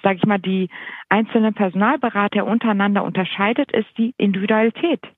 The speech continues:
die individuelle Vorgehensweise. Und da den Mitarbeitern wirklich zu zeigen, hey, du kannst dich hier auch selbst einbringen. Ja, deine Art und Weise. Und wie gesagt, wenn man auch noch Coachings von dir erhält und, äh, die Werkzeuge nochmal an die Hand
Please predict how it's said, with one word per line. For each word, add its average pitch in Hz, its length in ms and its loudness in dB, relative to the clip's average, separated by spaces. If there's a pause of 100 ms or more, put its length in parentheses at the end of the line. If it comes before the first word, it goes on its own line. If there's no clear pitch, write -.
die 190 80 -2
individuelle 202 580 2
Vorgehensweise. 143 1000 -4 (540)
Und 160 180 -2
da 185 200 2
den 247 200 2
Mitarbeitern 214 600 2
wirklich 220 320 -2 (640)
zu 220 100 0 (160)
zeigen, 180 340 2
hey, 254 260 0 (100)
du 190 80 -16 (300)
kannst 240 240 0
dich 269 120 -2
hier 240 180 0
auch - 160 -12
selbst 226 320 2 (140)
einbringen. 170 720 0 (440)
Ja, 170 180 2
deine 185 400 0
Art 190 200 -2
und 185 160 -6
Weise. 185 300 0
Und 165 160 -4 (560)
wie - 100 2
gesagt, 185 240 0
wenn 175 100 2
man 180 140 0
auch 180 80 2
noch 190 200 -2
Coachings 294 380 0
von 214 200 0
dir 285 140 2
erhält 180 580 0
und, 208 260 -2
äh, 208 260 -2
die 208 220 0
Werkzeuge 214 540 0
nochmal 208 320 0
an 190 100 -4
die 175 140 -4
Hand 233 320 0